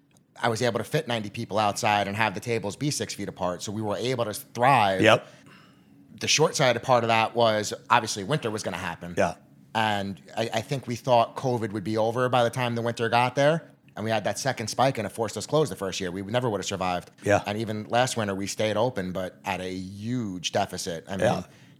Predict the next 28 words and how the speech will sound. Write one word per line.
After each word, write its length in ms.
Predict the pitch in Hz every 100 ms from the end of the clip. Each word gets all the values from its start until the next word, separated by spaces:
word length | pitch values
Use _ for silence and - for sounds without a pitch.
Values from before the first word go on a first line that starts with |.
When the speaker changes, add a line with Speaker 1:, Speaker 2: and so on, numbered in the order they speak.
| -
Speaker 1:
and 80 | 104
I 60 |
would 120 | 113
say 140 | 101 98
eighty-five 580 | 95 113 107 113 110 98
to 80 | 104
ninety 220 | 107 101
percent 240 | - 113
of 40 | 98
my 100 | 92
business 360 | 110 95 95
in 60 | 98
the 60 | 98
winter 240 | 107 98
was 160 | 90 -
takeout. 420 | 113 95 80 65
Like, 140 | 80
there 100 | 101
Speaker 2:
Yeah. 60 | 98
Speaker 1:
would 60 |
have 80 | 80
been 140 | 110 107
no 280 | 90 85 78 - _ -
surviving 500 | - 117 95 92 90
without 260 | 85 87 85
takeout. 300 | 92 85 87
And 80 | 90
Speaker 2:
Absolutely. 540 | 107 123 120 98 92